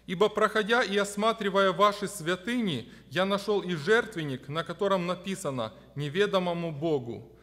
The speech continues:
Сего-то, которого вы, не зная, чтите, я проповедую вам. Бог, сотворивший мир и все, что в нем, он, будучи Господом неба и земли,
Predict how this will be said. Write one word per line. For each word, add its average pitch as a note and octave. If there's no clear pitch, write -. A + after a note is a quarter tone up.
Сего-то, G#3
которого G#3
вы, F3+
не G3
зная, F#3
чтите, D#3+
я D3+
проповедую E3+
вам. A#2
Бог, A3+
сотворивший G3+
мир G#3
и F3+
все, G#3
что F#3+
в E3+
нем, G#3
он, G#3+
будучи G#3
Господом F#3
неба F#3+
и F3+
земли, G3